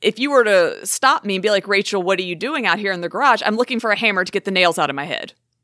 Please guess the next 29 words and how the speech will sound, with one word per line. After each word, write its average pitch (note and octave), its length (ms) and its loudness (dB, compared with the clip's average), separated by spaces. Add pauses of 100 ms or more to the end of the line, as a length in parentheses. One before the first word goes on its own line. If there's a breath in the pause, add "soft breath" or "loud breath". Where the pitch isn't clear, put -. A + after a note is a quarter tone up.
(300 soft breath)
You're G3 100 -8
gonna G3+ 60 -2
think, G3 160 0
"Oh F3 220 4
man, E3 260 0
Rachel E3 340 -2
has D3+ 140 -10
gone D3+ 240 -4
crazy. D3+ 380 -2
She's F3+ 320 -4
over F3 200 2
here G3+ 220 0
thinking G3 300 -2
she F#3 180 -4
has E3+ 220 0
these F3+ 180 -8
invisible D#3+ 440 -4
nails G3+ 380 -2
in B3 120 -6
her A#3+ 200 -4
head. A3+ 460 4
Like, D#3+ 220 0
oh D#3+ 120 0
my D#3 140 0
gosh, A#3 400 2
we F#3+ 100 -4
need E3 180 -4
to D#3+ 120 -16
just D#3 320 -10